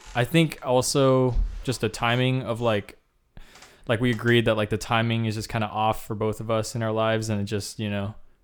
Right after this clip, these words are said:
it just better we just move forward and just see what happens. So it was good. It was a very, like, respectful, like, mature breakup. And I think we're, the great part was we were on the same page. I feel like it would have been tough if, like, I sprung this on her and she, like, wasn't ready, or she sprung this on me and I wasn't ready, and it'd be, like,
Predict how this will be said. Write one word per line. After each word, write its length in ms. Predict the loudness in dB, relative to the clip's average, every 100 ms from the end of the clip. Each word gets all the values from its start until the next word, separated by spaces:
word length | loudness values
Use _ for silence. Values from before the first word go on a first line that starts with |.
| _
it 60 | -4
just 140 | -2
better 200 | 2 4 4
we 100 | 2
just 140 | 0
move 140 | -2 -2
forward 420 | 0 0 2 0
and 240 | -2 -4
just 180 | -4 -6
see 140 | -4 -4
what 120 | -2
happens. 440 | -4 -6 -6 -8
So 340 | -8 -8 -8 -10 -18 _ -20 -20 _
it 60 | 6
was 120 | 6
good. 240 | 8 6 6
It 20 |
was 140 | 0
a 60 | 2
very, 260 | 4 4 4
like, 240 | 0 -2
respectful, 960 | -2 -2 -2 -2 0 0 2 0 -2 -8
like, 160 | -8 -4
mature 680 | -4 -4 -6 -6 -4 -4 -8 _ _ _ -20 -20 _ _ _ -8
breakup. 420 | 2 2 4 2
And 60 | 2
I 40 |
think 180 | 2 4
we're, 220 | 4 4
the 100 | 0
great 280 | 2 4 6
part 180 | 6 6
was 160 | 4 4
we 80 |
were 40 | 2
on 80 | 0
the 60 |
same 240 | -2 -2 0
page. 360 | 0 0 -2
I 60 | -2
feel 140 | 2
like 120 | 2 2
it 20 |
would 60 | 0
have 60 |
been 100 | 0
tough 320 | -2 -2 -2 -4
if, 140 | -8
like, 300 | -8 -8 -14 -20 _ _ _ _ _ -20 _ -8 4
I 140 | 6
sprung 320 | 6 4 4
this 140 | 4 0
on 120 | -2
her 220 | 2 2
and 120 | 2
she, 220 | -2 0 0
like, 100 | 2
wasn't 260 | 0 0
ready, 180 | 0 0
or 80 | 0
she 140 | -2 -4
sprung 240 | 0 0
this 160 | 0 -2
on 80 |
me 160 | 0 2
and 100 | 2
I 60 | 0
wasn't 260 | -2 -2
ready, 200 | 0 0
and 100 | 0
it'd 100 | -2
be, 120 | -2
like, 180 | -2 -4